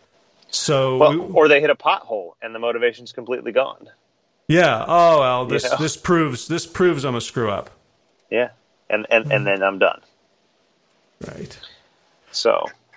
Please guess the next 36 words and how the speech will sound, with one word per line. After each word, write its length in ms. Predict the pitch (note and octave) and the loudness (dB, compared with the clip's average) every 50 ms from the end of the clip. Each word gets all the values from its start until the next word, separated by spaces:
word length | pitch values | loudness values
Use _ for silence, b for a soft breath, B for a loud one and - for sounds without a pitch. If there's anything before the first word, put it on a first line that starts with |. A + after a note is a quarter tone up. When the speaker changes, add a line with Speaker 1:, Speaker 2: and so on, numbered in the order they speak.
| _ _ _ _ _ | _ _ _ _ _
Speaker 1:
So 340 | - - - - - G3 F#3 A#2+ | -10 -8 -6 -2 2 2 4 4
Speaker 2:
um, 260 | A2 G#2 G2 G2 - - - | 4 4 2 0 -4 -10 -16
Speaker 1:
that 200 | - - - - D3 | -14 -14 -6 0 4
Speaker 2:
but, 200 | F3+ F#3+ - - - | 4 4 2 0 -2
but 180 | - G3+ F#3+ - | -2 -2 -2 -2
to 100 | - G3 | -4 -4
be 100 | G#3 G3 | -4 -2
fair, 300 | - - D#3 F3 E3+ C#3+ | 2 4 6 6 6 6
I 100 | B2+ B2 | 4 4
do 140 | B2 C#3 D3 | 0 -4 -4
want, 200 | D3+ C3+ A#2 - | -4 -6 -4 -4
I 100 | A#2+ A#2+ | -6 -8
do, 140 | A#2+ C3 | -8 -8
you 140 | B2 A#2 B2+ A#2 | -12 -10 -8 -6
know, 60 | A2+ | -6
I 80 | G#2+ | -6
do 120 | G#2+ A#2+ A#2+ | -4 -6 -6
wanna 160 | A#2 A2 G#2 | -6 -8 -8
say 140 | - - A2 | -10 -14 -14
that, 160 | G#2 G2+ F#2+ | -14 -12 _
that 140 | - A#2 - _ _ _ _ _ _ _ _ _ | -8 -8 -8 _ _ _ _ _ _ _ _ _
the 100 | - B2 | -4 -4
motivation, 840 | A#2+ A#2+ B2+ C3 C3+ C3 G#2+ A#2+ B2+ C#3 D3 - - C#3+ B2 A2+ G#2+ - | -2 0 0 0 0 0 0 -2 -2 -2 -2 -4 -6 -6 -6 -8 -8 -12
I 40 | A2 | -10
mean, 160 | A#2 A2+ G#2+ | -8 -2 2
that 220 | A#2 C3 C#3+ - - | 4 4 4 2 0
is 320 | B2+ C3 C3+ C#3 B2+ - | 0 2 2 2 0 -2
something 380 | - - B2+ B2 A2+ B2+ A#2 A2+ | -4 -4 -4 -4 -4 -6 -4 -2
that 160 | A2 G#2 G#2+ | -4 -4 -2
we 180 | A2+ A#2+ A#2+ A#2 | -4 -6 -6 -6
still, 440 | - - - - A#2+ A#2 A2 A2 - | -8 -4 2 4 4 4 4 0 -2
you 120 | - A#2+ | -2 0
know, 120 | A2+ G#2+ A2 | 0 0 -2
some 220 | - - C#3+ C3+ | -2 -2 -2 -2
of 60 | B2+ A2 | 2 4
the 220 | A2 G#2+ G2+ | 4 4 2